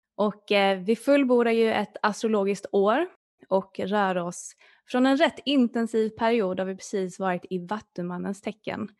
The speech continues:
Men nu ska ni veta att, eh, fiskarna kommer med så här härlig chill vibes energi. Och, ehm, det som jag har fått till mig det är ju att med fiskarna så, så uppmanas vi att ta saker och ting lite som det kommer.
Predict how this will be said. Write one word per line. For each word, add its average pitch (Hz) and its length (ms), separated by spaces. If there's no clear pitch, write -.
Men 214 200
nu 269 160
ska 262 160
ni 254 60
veta 247 280
att, 190 400
eh, 190 140
fiskarna 196 600
kommer 185 420
med 175 340
så - 80
här 170 260
härlig 214 560
chill 202 240
vibes 170 540
energi. 175 580
Och, 190 380
ehm, 190 500
det 220 140
som 254 200
jag 277 120
har 247 140
fått 269 200
till 226 200
mig 180 140
det 214 60
är 247 40
ju 247 60
att - 340
med 220 260
fiskarna 190 640
så, 180 420
så - 160
uppmanas 196 680
vi 185 300
att - 220
ta 196 300
saker 262 300
och 202 60
ting 208 200
lite 196 320
som 185 280
det 185 80
kommer. - 600